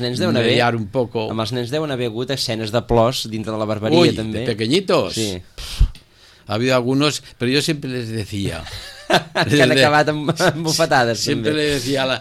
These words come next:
Speaker 2: a la, a la ma-, "Dejarme, dejarlo solo y mar-, y marchar". Pero cuando viene la abuela, viene la madre, viene el, el de esto, y lo, "Ay, cuidado", que no sé cuántas.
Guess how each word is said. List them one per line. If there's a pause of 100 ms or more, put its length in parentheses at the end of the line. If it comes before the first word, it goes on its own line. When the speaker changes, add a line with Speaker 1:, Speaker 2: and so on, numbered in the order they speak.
(180)
Speaker 2:
a
la,
a
la
ma-,
"Dejarme,
dejarlo
solo
y
mar-,
y
marchar".
Pero
cuando
viene
la
abuela,
viene
la
madre,
viene (220)
el, (160)
el
de
esto,
y
lo,
"Ay,
cuidado",
que
no
sé
cuántas.